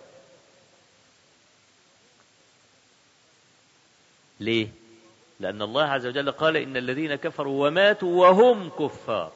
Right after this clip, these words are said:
طب أنت إيش عرفك إن هو ختم له بكفر؟ ولذلك ابن كثير رحمه الله لما ذكر في البداية والنهاية بعض الكافرين ممن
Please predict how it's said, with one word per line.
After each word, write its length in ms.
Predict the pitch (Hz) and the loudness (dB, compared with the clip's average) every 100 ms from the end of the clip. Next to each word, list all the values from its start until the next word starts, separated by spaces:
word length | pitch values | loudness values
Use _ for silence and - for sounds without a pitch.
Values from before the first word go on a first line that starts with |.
| - - | -20 -12
طب 100 | 104 | -12
أنت 160 | 127 147 | -8 -10
إيش 200 | 156 139 | -6 -6
عرفك 480 | 135 156 143 123 | -4 -4 -6 -10
إن 100 | 117 | -10
هو 240 | 131 143 123 | -10 -8 -8
ختم 300 | 151 143 120 | -8 -10 -8
له 260 | 139 127 | -8 -6
بكفر؟ 260 | 110 107 110 - - _ _ _ _ _ _ _ _ _ _ _ _ _ _ _ _ _ _ - | -10 -10 -12 -14 -20 _ _ _ _ _ _ _ _ _ _ _ _ _ _ _ _ _ _ -10
ولذلك 340 | 107 120 151 | -6 -4 -4
ابن 160 | 127 110 | -6 -10
كثير 400 | 113 98 139 120 | -10 -6 -4 -4
رحمه 340 | 107 113 123 | -6 -6 -6
الله 320 | 107 110 151 139 | -2 2 2 2
لما 360 | 131 123 117 | -4 -6 -6
ذكر 440 | 117 143 120 110 104 | -6 -6 -6 -6 -8
في 340 | - 110 107 | -10 -14 -14
البداية 320 | 98 104 117 | -12 -6 -4
والنهاية 480 | 110 101 117 120 131 - - - - - _ _ _ _ - 120 | -6 -8 -4 -2 -2 -6 -20 -20 -20 -20 _ _ _ _ -18 0
بعض 300 | 127 120 110 | 2 2 -2
الكافرين 680 | 98 127 117 123 120 113 | -6 -6 -6 -4 -6 -6
ممن 520 | 98 120 110 101 87 | -8 -10 -8 -12 -12